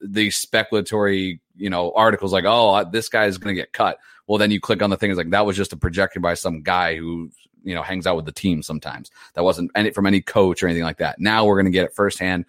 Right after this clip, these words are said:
from these teams. Obviously, Hard Knocks is a ton of fun 'cause that gets you feeling like you're in it. As a Cowboys fan, I'm looking forward to that spectacle, um, that <laughs> the H B O is gonna bring us this year. But,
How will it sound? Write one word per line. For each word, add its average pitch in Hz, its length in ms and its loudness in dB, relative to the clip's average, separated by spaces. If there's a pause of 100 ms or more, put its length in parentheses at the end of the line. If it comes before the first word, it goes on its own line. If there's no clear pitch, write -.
(240)
from 98 200 2
these 90 180 0
teams. 87 400 -2
Obviously, 92 400 0
Hard 104 260 2
Knocks 95 360 0
is 85 260 -4
a 90 80 -2
ton 95 160 -2
of 87 100 -2
fun 92 300 0 (220)
'cause 82 80 -10
that 85 160 -2
gets 98 200 -2
you 92 60 -4
feeling 90 240 0
like 82 160 -2
you're 90 140 -2
in 95 160 0
it. 90 160 0
As 85 120 -2
a 82 60 -4
Cowboys 90 460 0
fan, 90 160 -2
I'm 87 80 -2
looking 85 240 -4
forward 90 220 0
to 80 60 -6
that 87 200 0
spectacle, - 720 -4 (320)
um, 80 440 0
that 90 180 2
<laughs> - 0 -
the - 160 4
H 123 240 2
B 110 180 2
O 110 80 4
is 104 100 -2
gonna 107 160 4
bring 101 220 4
us 95 100 0
this 95 220 -2
year. 92 160 2
But, 92 240 0